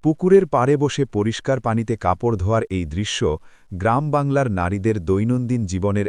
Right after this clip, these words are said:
এক অবিচ্ছেদ্য অংশ বটে। রান্নার কাজে বিশুদ্ধ পানি ব্যবহার করলে পরিবারের সবার স্বাস্থ্য ভালো থাকে এবং অসুখ বিসুখ থেকে দূরে থাকা যায়। সুস্থ সবল শিশুরাই তো আগামী দিনের ভবিষ্যৎ,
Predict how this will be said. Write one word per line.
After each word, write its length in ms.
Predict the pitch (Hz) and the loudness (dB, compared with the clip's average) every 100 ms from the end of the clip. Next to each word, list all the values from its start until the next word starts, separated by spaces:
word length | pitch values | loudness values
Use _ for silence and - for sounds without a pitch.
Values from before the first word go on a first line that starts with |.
| - | -4
এক 140 | 101 - | -6 -4
অবিচ্ছেদ্য 600 | 85 90 - - 101 85 | -2 -2 -6 -4 -4 -2
অংশ 260 | 85 73 73 | -2 -2 -6
বটে। 320 | 73 67 65 55 - _ _ _ _ _ _ _ _ _ _ _ _ _ | -8 -8 -10 -14 -16 _ _ _ _ _ _ _ _ _ _ _ _ _
রান্নার 480 | - 87 95 107 113 | -2 0 2 0 0
কাজে 260 | 117 107 107 | 0 0 0
বিশুদ্ধ 400 | 85 - 107 87 | -2 -4 -6 -6
পানি 240 | 107 104 101 | -2 0 0
ব্যবহার 400 | 82 82 92 113 | -2 -2 -2 -2
করলে 320 | - 123 87 80 - _ - - | 0 0 0 -2 -6 _ -10 0
পরিবারের 440 | 147 160 165 160 | 2 4 4 0
সবার 360 | - 131 139 123 | -2 0 0 -2
স্বাস্থ্য 420 | - 98 - - | -4 -6 -4 -4
ভালো 240 | 78 80 71 | -2 -2 -4
থাকে 300 | 73 - 67 - - _ - | -8 -10 -12 -14 -20 _ 0
এবং 200 | 143 175 - | 2 2 0
অসুখ 340 | 98 117 - 170 | 0 0 -4 -4
বিসুখ 280 | 123 113 135 | -4 -2 -6
থেকে 240 | - 123 139 | -4 -2 -2
দূরে 300 | 87 101 104 | -2 0 0
থাকা 280 | - 76 67 | -2 -6 -6
যায়। 220 | 67 53 - _ _ _ _ _ _ _ _ _ _ _ - _ - | -6 -10 -14 _ _ _ _ _ _ _ _ _ _ _ -20 _ -6
সুস্থ 320 | - 107 - | -2 -2 -2
সবল 360 | 110 - 92 98 | -4 0 0 0
শিশুরাই 520 | 90 104 98 131 135 | 0 -6 -4 0 0
তো 120 | 135 135 - | 2 0 0
আগামী 360 | 85 107 123 | -2 0 0
দিনের 260 | 120 127 120 | -2 -2 -2
ভবিষ্যৎ, 580 | 76 85 80 - 62 | -4 -4 -4 -4 -8